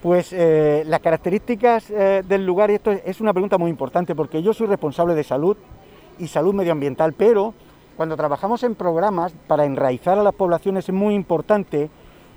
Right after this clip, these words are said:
el trabajar de la mano de medio ambiente. Es decir, tengo claro que van a aparecer nuevas estructuras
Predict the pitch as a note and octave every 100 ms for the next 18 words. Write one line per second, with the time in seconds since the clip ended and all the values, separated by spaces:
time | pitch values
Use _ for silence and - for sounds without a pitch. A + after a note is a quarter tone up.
0 | - E3+ D#3+ D3 C#3 G3 G3+ E3+ F#3 F#3+
1 | G3 D3+ D3 G3+ F#3 C#3+ C#3+ E3+ - A2+
2 | - - - - - - - - F3+ F#3+
3 | - D3 B2 - - - - - G3 G#3+
4 | E3 G3 G#3 F3 F#3 G3 F3 D#3+ G3+ E3+
5 | G#3 G#3 G3 - D3+ - G3 F3 C#3 C#3